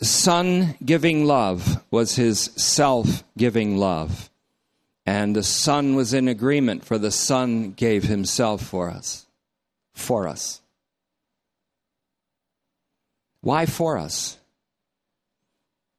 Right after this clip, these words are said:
To receive the penalty so God wouldn't stay angry? No.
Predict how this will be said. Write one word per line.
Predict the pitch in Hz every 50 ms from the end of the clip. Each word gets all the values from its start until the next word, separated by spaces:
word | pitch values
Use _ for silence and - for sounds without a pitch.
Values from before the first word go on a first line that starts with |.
| _ _ _ _ _ _ _ _ _ _ _ _ _ _ _ _ _ _ _ _ _ _ _ _
To | - -
receive | 107 104 - - 135 135 117
the | 110 113
penalty | - 127 123 123 127 120 - 143 135
so | 117 - 120
God | 101 95 104 101 110 104 101
wouldn't | 110 110 113 -
stay | - - - - 113 107 107
angry? | 101 104 110 110 113 113 131 139 151 151 - _ _ _
No. | - 101 92 82 76 82 92 117